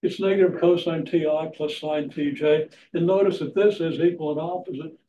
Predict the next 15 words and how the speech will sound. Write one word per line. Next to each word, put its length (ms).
to 120
this. 260
So 180
you 160
have 260
your 220
acceleration 800
vectors. 400
I'll 80
use 300
colors. 340
So 400
that 260
vector 600
is 260